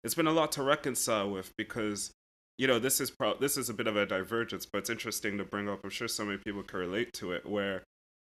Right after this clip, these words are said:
if you think back to twenty twenty, at least for me, I find it difficult to recognize that person, but it's also me.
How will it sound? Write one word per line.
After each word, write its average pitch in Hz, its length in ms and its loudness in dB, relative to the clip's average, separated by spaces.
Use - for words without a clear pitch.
if 127 180 4
you 139 300 2
think 143 300 4
back 127 300 6
to 120 100 0
twenty 104 340 0
twenty, 90 520 -4
at 113 120 2
least 110 180 0
for 104 160 -2
me, 104 400 0
I 127 160 8
find 127 360 2
it 104 140 2
difficult 101 540 -2
to 95 460 0
recognize 101 720 0
that 95 260 0
person, 95 560 -2
but 87 240 0
it's 98 200 -4
also 123 460 2
me. 107 380 0